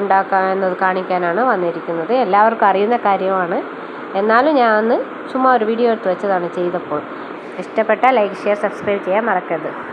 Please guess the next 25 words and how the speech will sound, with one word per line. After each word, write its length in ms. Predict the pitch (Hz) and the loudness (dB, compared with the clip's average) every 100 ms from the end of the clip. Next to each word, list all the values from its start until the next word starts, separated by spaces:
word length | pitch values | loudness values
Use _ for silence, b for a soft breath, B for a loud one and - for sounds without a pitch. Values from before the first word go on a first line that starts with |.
| 202 | 2
ആദ്യം 280 | 240 269 226 | 4 4 2
തന്നെ 180 | 226 349 262 | 2 0 0
ചിക്കൻ 260 | - 240 240 - 196 190 | 0 0 0 -4 -8 0
കഴുകി 260 | 214 196 240 269 | 0 0 0 0
നല്ല 140 | 190 185 | -2 -2
ക്ലീൻ 220 | 214 220 196 | 0 2 0
ആക്കിയിട്ട് 360 | 180 175 277 392 B B B - | -2 -4 -2 -2 B B B 2
അതിൽ 160 | 240 262 247 | 2 4 2
കുറച്ച് 240 | 220 294 233 | 2 2 0
ഉപ്പ്, 300 | - - 254 523 - - - - 202 202 | -2 2 4 4 0 -10 -10 -8 0 2
മഞ്ഞൾപ്പൊടി, 640 | 208 226 240 208 196 262 - - - - - - - | 4 2 2 0 0 -2 -4 -10 -12 -12 -12 -4 0
കുറച്ച് 220 | 262 277 262 | 2 2 0
കുരുമുളക് 460 | 240 233 233 220 | 2 4 4 4
പൊടി, 180 | 180 185 415 - - | 2 0 -2 -4 -4
പിന്നെ 180 | 285 302 | 0 4
ഞാൻ 120 | 294 277 | 4 4
മീറ്റ് 260 | 240 285 302 | 2 2 4
മസാലയൊന്നും 560 | 285 - 240 220 208 262 294 | 4 4 4 4 0 0 0
കുറച്ച് 200 | 214 220 | 0 -2
ഇട്ടിട്ടുണ്ടായിരുന്നു. 560 | - 180 170 165 160 151 B B B 226 | -4 -4 -2 -2 -4 -6 B B B 0
അതിട്ടിട്ട് 320 | 220 220 233 | 0 0 0
നമ്മൾ 160 | 415 240 | 2 2
വിസിലടിക്കാൻ 480 | 240 247 233 220 214 202 | 2 0 0 2 2 2
വേണ്ടി 160 | 185 180 | 0 -2
വെച്ചു. 160 | 175 | 0